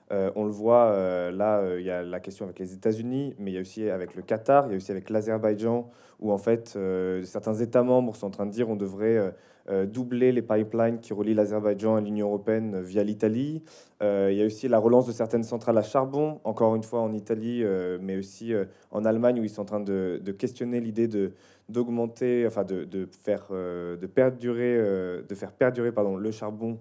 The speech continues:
plus longtemps. Donc en fait, il y a vraiment ce chemin sur le court terme qui est très compliqué.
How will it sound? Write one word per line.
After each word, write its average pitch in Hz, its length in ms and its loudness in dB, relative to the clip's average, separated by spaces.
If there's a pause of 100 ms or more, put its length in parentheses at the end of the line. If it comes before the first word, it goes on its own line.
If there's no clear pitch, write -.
(220)
plus - 140 -8
longtemps. 123 440 -2 (400)
Donc 127 140 0
en 139 40 6
fait, 175 200 0
il 143 40 4
y - 20 6
a 123 40 6
vraiment 127 340 4
ce 139 180 -6
chemin 135 340 2
sur 135 140 -6
le 107 80 -2
court 113 220 -6
terme 131 200 4
qui 127 80 -8
est 101 40 -6
très - 180 -8
compliqué. 117 480 -6